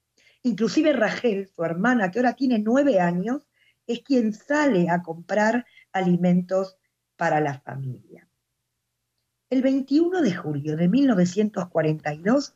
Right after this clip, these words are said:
nace Henry,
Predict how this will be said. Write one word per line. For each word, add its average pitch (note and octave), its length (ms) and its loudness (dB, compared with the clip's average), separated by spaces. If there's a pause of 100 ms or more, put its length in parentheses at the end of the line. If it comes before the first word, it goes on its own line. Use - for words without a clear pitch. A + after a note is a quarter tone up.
nace D#4+ 800 2 (1200)
Henry, C#3+ 640 0